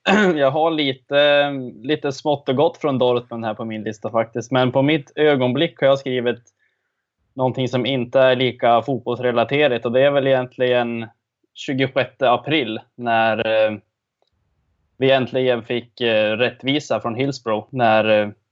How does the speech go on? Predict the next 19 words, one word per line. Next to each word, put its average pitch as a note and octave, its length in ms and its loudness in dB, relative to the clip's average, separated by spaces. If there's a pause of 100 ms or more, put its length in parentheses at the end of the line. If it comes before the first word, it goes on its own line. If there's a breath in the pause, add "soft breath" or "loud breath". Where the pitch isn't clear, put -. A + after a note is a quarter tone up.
(120)
när B2 140 0
juryn B2+ 400 2
hade A2+ 180 0
suttit A#2+ 380 -4
i B2 40 2
över A#2 200 2
två A#2 420 -2
år B2+ 120 2
med A2+ 140 -4
utfrågningar A2+ 680 -2
av G#2+ 240 -2 (680)
över B2 260 2
tusen B2 420 -6
vittnen B2 400 -4
om A#2+ 100 -4
vad A#2 160 2
som A#2+ 140 -10
egentligen A#2 380 -6
hände. A#2 420 -4